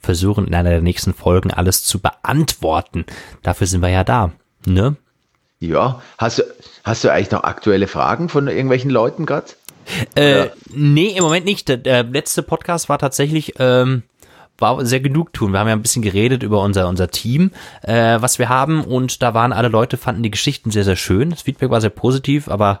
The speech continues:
Speaker 2: Ja.
Speaker 1: ich glaub, da war auch nichts, wo man so groß Fragen haben konnte.
Speaker 2: Ja,
Speaker 1: Aber,
Speaker 2: dann.
Speaker 1: äh, stellt Fragen, ich schreib mir das auf und dann werden wir das das nächste Mal beantworten. Und hört euch auch gerne mal die alten Folgen an, weil es ist nicht so, dass die veraltet sind, sondern es sind eigentlich immer schöne Geschichten aus dem Boxclub-Leben, die man sich wirklich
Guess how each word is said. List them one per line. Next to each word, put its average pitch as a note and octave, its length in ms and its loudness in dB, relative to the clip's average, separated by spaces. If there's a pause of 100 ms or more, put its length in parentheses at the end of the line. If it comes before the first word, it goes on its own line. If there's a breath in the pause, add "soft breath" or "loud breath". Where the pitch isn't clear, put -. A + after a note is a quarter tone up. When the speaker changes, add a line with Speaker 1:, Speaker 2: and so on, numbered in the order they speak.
(100)
Speaker 2:
Ja. A#2+ 160 -12
Speaker 1:
ich - 80 -20
glaub, - 140 -4
da G2 100 0
war F2+ 120 4
auch - 20 2
nichts, F2 220 -4
wo - 20 -2
man F#2+ 100 0
so F#2 80 -2
groß - 240 -6
Fragen B2+ 360 -4
haben F2 200 -4
konnte. F2+ 360 -4 (240 loud breath)
Speaker 2:
Ja, C3+ 80 4
Speaker 1:
Aber, B2 160 2
Speaker 2:
dann. G2 140 -4
Speaker 1:
äh, C3 180 2
stellt E3+ 280 0
Fragen, C#3 460 2
ich - 140 -2
schreib B2 240 0
mir C#3+ 60 -2
das A#2 140 0
auf C3 300 0
und B2 60 0
dann A2 80 0
werden A2 120 0
wir A2 60 -2
das A#2 120 -2
das G2+ 140 -4
nächste G#2+ 280 -2
Mal E2+ 100 -2
beantworten. F2 600 -4 (280 loud breath)
Und G2+ 140 0
hört C3+ 140 0
euch C#3+ 100 2
auch A2+ 100 0
gerne A#2+ 140 0
mal B2+ 80 2
die G#2 100 0
alten G#2+ 280 -2
Folgen A#2 320 0
an, A2+ 280 0
weil G2 320 2 (320 loud breath)
es G#2 140 -2
ist A2 160 0
nicht G2+ 140 2
so, G#2 120 2
dass A#2+ 140 2
die G#2+ 140 -2
veraltet A2 480 -2
sind, A#2 200 0
sondern G2 300 2
es F#2+ 120 -2
sind G#2 80 -2
eigentlich G#2 220 2
immer G2+ 120 2
schöne G#2+ 300 2
Geschichten G2 440 -4
aus E2+ 140 -4
dem F#2 100 -2
Boxclub-Leben, F#2 720 -2 (560 loud breath)
die F#2+ 40 -8
man F#2+ 140 0
sich F2 180 -4
wirklich - 420 -4